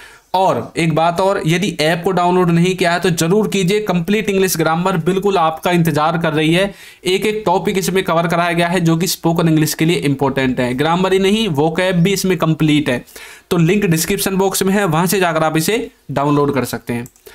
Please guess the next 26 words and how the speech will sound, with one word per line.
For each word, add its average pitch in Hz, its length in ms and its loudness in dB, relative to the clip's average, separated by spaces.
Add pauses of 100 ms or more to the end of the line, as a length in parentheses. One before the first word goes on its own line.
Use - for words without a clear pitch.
(420)
अब 202 120 -4
next 220 340 0
है 262 80 0
वर्ब। 151 380 0
Verb 180 400 0
देखिए 143 320 0
क्या 135 180 -2
है, 117 180 0
वर्ब 165 260 -2
का 202 120 -2
मतलब 180 340 0
है 214 60 2
जो 180 340 2
काम 190 420 2
subject 170 560 -2
करता 135 360 -2
है, 127 480 -2 (320)
यानी 156 280 2
कि 220 160 -2
verb 175 320 0
का 196 140 -4
मतलब 170 320 0
होता 156 220 2
है 202 160 0
कार्य, 143 760 0
काम। 143 420 2